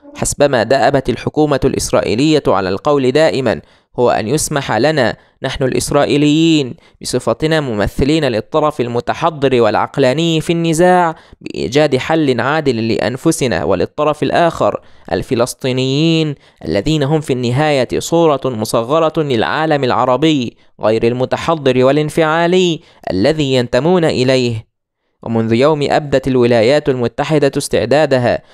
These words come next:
لتبني هذه المقاربة المشوهة والقبول بالغطرسة الكامنة وراءها، حصلنا على عملية سلام لم تؤدي، بل من،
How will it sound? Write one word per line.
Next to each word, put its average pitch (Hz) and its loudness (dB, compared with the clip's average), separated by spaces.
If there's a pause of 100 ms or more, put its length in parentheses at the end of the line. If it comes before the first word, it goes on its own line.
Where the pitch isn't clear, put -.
(120)
لتبني 123 -2
هذه 135 0
المقاربة 117 0
المشوهة 123 0 (260)
والقبول 135 0
بالغطرسة 131 0
الكامنة 156 0
وراءها، 175 2 (320)
حصلنا 139 -2
على 143 0
عملية 117 0
سلام 147 2 (260)
لم 113 -2
تؤدي، 131 -2 (200)
بل 92 -4
من، 98 -4